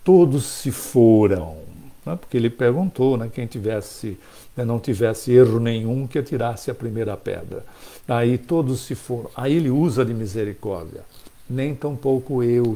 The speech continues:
te condeno." É se colocar no lugar do outro. Saber, como ele diz a Pedro no livro Boa Nova, pela, eh, eh, do, da autoria espiritual de Humberto de Campos,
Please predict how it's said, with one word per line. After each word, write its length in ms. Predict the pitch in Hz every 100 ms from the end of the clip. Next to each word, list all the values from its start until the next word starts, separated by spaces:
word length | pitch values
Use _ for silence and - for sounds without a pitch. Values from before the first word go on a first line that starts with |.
| -
te 100 | -
condeno." 840 | 104 110 101 90 95 85 78 - - - - - - - - - - - - - -
É 120 | 135
se 180 | 123 -
colocar 540 | 117 127 123 - 131 123
no 120 | 120
lugar 440 | 120 110 110 104
do 200 | 101 98
outro. 640 | 95 - 95 - - - - - - - -
Saber, 640 | - 131 101 117 127 123
como 200 | - 123
ele 140 | 117 110
diz 300 | 101 117 107
a 80 | 101
Pedro 420 | - 131 120 113
no 180 | 110 107
livro 320 | 117 107 110
Boa 280 | 104 113 101
Nova, 560 | 113 117 107 95 92 - - - -
pela, 180 | 127 117
eh, 40 | 120 -
eh, 880 | 123 110 104 110 101 92 - 98 98 -
do, 260 | 101 113 107
da 100 | 117
autoria 640 | 113 - 117 113 113 104
espiritual 680 | 123 - - 110 - 113 107
de 80 | 107
Humberto 420 | 110 101 101 -
de 100 | 104
Campos, 640 | 95 101 92 - 92 -